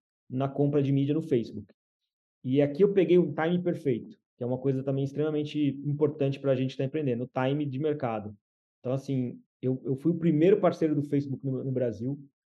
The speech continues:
Eu fui o primeiro parceiro do Facebook na América Latina que recebeu uma certificação do,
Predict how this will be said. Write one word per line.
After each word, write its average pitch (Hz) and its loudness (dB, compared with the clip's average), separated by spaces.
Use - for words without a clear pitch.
Eu 131 -6
fui 156 2
o 160 2
primeiro 160 4
parceiro 170 0
do 147 -4
Facebook 143 -4
na 139 0
América 170 0
Latina 160 -2
que 175 -6
recebeu 143 0
uma 175 0
certificação 147 -6
do, 143 -6